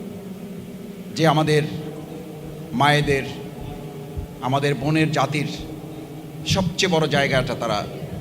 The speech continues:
পরিচালনা করার জন্য এখান থেকে আজকে শিক্ষার্থী, ছাত্রী যারা আমাদের কন্যা সন্তান তুল্য, তোমরা যারা এখানে এসেছো, তারা এখানে আছো। আমরা আজকে এই প্রোগ্রামের আয়োজন করার মূল উদ্দ-, উদ্দেশ্য হচ্ছে এই ডেস্ক থাকবে না দশ বছর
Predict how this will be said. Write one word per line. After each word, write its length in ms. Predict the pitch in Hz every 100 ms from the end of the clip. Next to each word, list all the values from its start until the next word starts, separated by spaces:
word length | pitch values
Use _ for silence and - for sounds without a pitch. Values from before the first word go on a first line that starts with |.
| - -
পরিচালনা 420 | 170 175 175 170
করার 300 | 165 147 131
জন্য 220 | 131 123
এখান 240 | 120 139
থেকে 180 | 139 139
আজকে 260 | 127 151 110
শিক্ষার্থী, 480 | - 147 135 123 117
ছাত্রী 360 | 131 131 - 175
যারা 200 | 127 110
আমাদের 260 | 104 98 - - - - - - -
কন্যা 260 | 147 165
সন্তান 440 | 170 151 147 147 143
তুল্য, 240 | 135 127
তোমরা 280 | 123 123 117
যারা 180 | 120 110
এখানে 280 | 101 107
এসেছো, 400 | 101 - 127 170 180
তারা 200 | 127 117
এখানে 280 | 113 117 98
আছো। 240 | 90 - - - - - - - -
আমরা 300 | 139 156 175
আজকে 440 | 185 180 160 - 196
এই 60 |
প্রোগ্রামের 360 | 208 190 185 175
আয়োজন 360 | 151 160 180 185
করার 260 | 175 165
মূল 220 | 151 180 202
উদ্দ-, 280 | 175 - 160
উদ্দেশ্য 340 | - - -
হচ্ছে 240 | 135 - 123
এই 360 | - 160 196
ডেস্ক 380 | 190 185 180 -
থাকবে 240 | 202 151 160
না 100 | 139
দশ 160 | 135 120
বছর 260 | 117 117